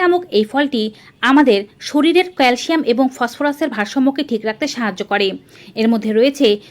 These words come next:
পেকটিন নামক উপাদান। তো ভিউয়ার্স, শরীরে প্রদাহ থাকলে, বিভিন্ন সমস্যা ও যন্ত্রণা থাকলে, ডায়াবেটিস থাকলে, ইউরিন ইনফেকশনের সমস্যা থাকলে, যদি আপনার সর্দি কাশির সমস্যা থেকে থাকে, বিভিন্ন রোগ সারাতে কীভাবে এই ফলটি সেবন করবেন, চলুন জেনে নিই।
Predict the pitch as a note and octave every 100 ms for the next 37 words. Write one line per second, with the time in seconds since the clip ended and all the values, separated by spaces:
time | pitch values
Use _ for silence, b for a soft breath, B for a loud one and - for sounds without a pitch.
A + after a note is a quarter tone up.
0 | B - D#4+ D#4+ E4 C4+ G3+ G#3+ - A3+
1 | G#3+ G3+ F#3+ F3+ _ _ b b b D4
2 | E4+ D#4 A3+ - b b D#4+ D#4+ F4 F4
3 | A3 A#3 B3 C4+ C#4 G#3+ G#3+ B B D4+
4 | E4 F4+ F4 B3+ A3 A#3 C#4 G#3+ G3 G3
5 | G#3+ G#3 B3+ B3 G3+ G#3 b b A3 A3
6 | A3+ C#4 D4 - D4 A3 G#3 B B B3+
7 | D4 D4+ E4 A#3+ A#3 A#3+ - C4 B3+ G#3+
8 | G#3+ B3 - C#4 G#3 G3+ - b b B3+
9 | D4+ D#4 D4+ - A3 C4+ C4+ C4+ - G3+
10 | G#3+ A#3 A3+ B3 C#4+ B3+ G#3 G#3 B B
11 | D4 D4 E4+ C4 A3+ C4+ C#4 D4 D4 C#4+
12 | D#4+ E4 C#4+ A3 G3+ G#3+ G#3 A3 A3+ D4+
13 | G#3 A3+ _ _ C#4+ B3 A3 G#3 F#3+ G3
14 | F#3